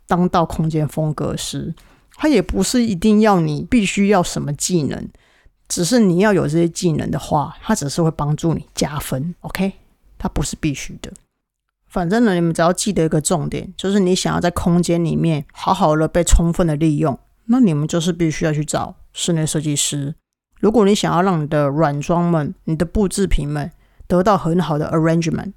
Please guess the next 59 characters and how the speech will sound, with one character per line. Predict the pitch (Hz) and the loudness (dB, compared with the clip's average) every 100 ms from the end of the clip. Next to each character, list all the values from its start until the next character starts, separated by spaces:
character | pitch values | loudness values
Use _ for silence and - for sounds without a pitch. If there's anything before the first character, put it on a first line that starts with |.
| - | -2
那 | 180 | 0
你 | |
就 | 160 | 2
去 | 170 | 0
找 | 156 | 0
软 | 156 139 | -2 -2
装 | 143 143 147 | -4 -4 -4
师。 | - 147 139 - _ _ _ _ - | -6 -6 -6 -8 _ _ _ _ -2
那 | 269 | 2
如 | 240 240 | 4 4
果 | 233 175 | 4 2
说 | 160 196 185 185 202 | 0 0 2 2 0
你 | 170 | -2
今 | 165 | 2
天 | 208 | 4
你 | 196 | 4
想 | 190 165 | 2 0
要 | 165 | -2
打 | - 131 | -2 -4
造 | 147 170 160 | -2 0 0
出 | - 156 | 0 0
一 | 160 | 0
个 | 160 143 | 0 -2
会 | - 185 | 0 0
疗 | 160 156 | 2 2
愈 | 190 | 2
你 | 180 139 | 2 0
的 | - | -2
空 | - 165 170 | 0 2 2
间 | 170 165 | 0 0
的 | |
话， | 147 156 147 185 - _ - | -2 -2 -2 -4 -14 _ -2
那 | 269 | 2
你 | 196 | 2
就 | 170 | 2
找 | 175 - - | -2 -6 -10
空 | - 160 | -4 0
间 | 160 | 0
风 | 143 151 151 | 0 -2 -4
格 | 131 | -4
师。 | - - 139 170 - _ _ _ _ _ | -6 -8 -8 -10 -14 _ _ _ _ _
我 | - 180 | -2 2
觉 | 190 | 2
得 | 233 226 196 - - | 4 4 2 -2 -4
这 | - | 2
样 | 269 208 | 4 4
子 | 175 | 2
的 | 170 | 0
职 | - 165 | 0 0
业 | 185 185 | 2 2
才 | - 156 | 0 -2
算 | 196 170 | 0 0
是 | 156 165 151 | -2 -4 -2
非 | 175 | -2
常 | 170 143 | -2 -2
的 | 143 | -4
分 | - 151 | -2 -2
明 | 156 156 139 - | 0 -2 -4 -6
啦， | 160 - | -8 -10